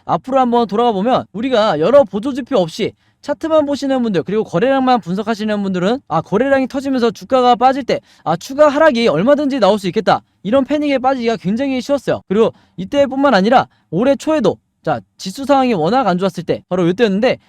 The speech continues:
이때도 보시면 아시겠지만 지금이야 다시 주가가 회복을 하고 있어서 그렇지, 이때 당시에 올해 초에 어마어마하게 많은 개인 투자자분들이 손절이 나갔었다. 자, 근데 이때도 마찬가지로 제가 영상을 통해서 장대 음봉이 나올 때마다 절대 매도하시면 안 된다, 다음번 삼 차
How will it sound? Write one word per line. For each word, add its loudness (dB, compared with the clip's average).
이때도 -6
보시면 -4
아시겠지만 -2
지금이야 2
다시 -4
주가가 2
회복을 2
하고 2
있어서 -2
그렇지, -2
이때 -8
당시에 2
올해 2
초에 0
어마어마하게 4
많은 0
개인 -2
투자자분들이 -2
손절이 0
나갔었다. 2
자, -4
근데 2
이때도 -2
마찬가지로 -2
제가 2
영상을 0
통해서 2
장대 -4
음봉이 -2
나올 0
때마다 -2
절대 0
매도하시면 2
안 0
된다, 0
다음번 0
삼 -2
차 2